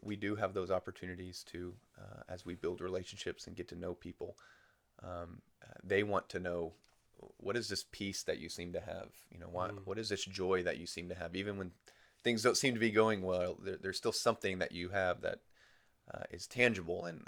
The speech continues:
Speaker 1: you know, we can see it, and they don't have anything like that. And so, um, briefly, uh, the worldview that we find ourselves in there is an animistic one. Uh, and so though the majority of the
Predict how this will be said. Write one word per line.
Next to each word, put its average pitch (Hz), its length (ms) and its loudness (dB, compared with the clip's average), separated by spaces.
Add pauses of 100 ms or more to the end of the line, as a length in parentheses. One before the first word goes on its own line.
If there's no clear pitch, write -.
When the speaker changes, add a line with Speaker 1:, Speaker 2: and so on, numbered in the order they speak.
Speaker 1:
you 90 100 -12
know, 87 100 -4
we 90 100 -4
can 87 140 -10
see 90 240 -4
it, 92 160 -4
and 92 160 -4
they 95 160 4
don't - 200 2
have 90 160 4
anything 127 300 2
like - 200 -8
that. - 220 -8
And 85 120 -14
so, 87 260 -2 (640)
um, 87 420 -2 (560)
briefly, 110 600 6
uh, 90 240 6
the 90 380 4 (280)
worldview 107 480 8
that 95 140 6
we 92 80 0
find 95 240 4
ourselves 90 400 2
in 90 160 -2
there 90 240 0
is 87 400 -4
an 85 200 -6
animistic 95 640 0
one. 98 220 0 (560)
Uh, 87 260 4
and 87 140 -4
so 92 140 4
though 101 260 10
the 95 100 4
majority 107 460 8
of 98 60 8
the 95 160 6